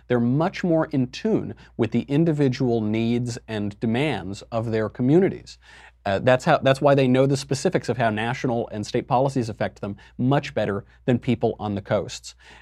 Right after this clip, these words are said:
Uh, the, the other reason I think that, that Britain is trying to get away with this, that European elites are trying to get away with this,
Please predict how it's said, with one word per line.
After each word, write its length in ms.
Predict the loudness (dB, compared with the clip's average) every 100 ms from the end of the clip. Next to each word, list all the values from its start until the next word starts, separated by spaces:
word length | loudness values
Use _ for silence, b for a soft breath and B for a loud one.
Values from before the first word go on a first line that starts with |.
| _ -2
Uh, 280 | 0 2 -2 -10 _ _ _
the, 220 | -2 0 2
the 140 | 2 4
other 220 | 2 4
reason 560 | 4 6 4 0 -12 -18 _ _ _ _ _ _ _ -10
I 100 | -10 -10 _
think 260 | 0 0 0
that, 200 | 0 -2 -4
that 260 | -6 -2
Britain 240 | 0 0 0
is 100 | -2
trying 220 | -2 0
to 40 |
get 120 | -2 0
away 180 | 0
with 140 | 0 -4
this, 180 | -10 -12
that 140 | -6
European 420 | -2 0 0 -2
elites 400 | -2 -4 -6 -10 b b b
are 80 | -4
trying 220 | 0 0
to 60 | 0
get 120 | -2
away 180 | -2 -2
with 160 | -4
this, 220 | -10 -18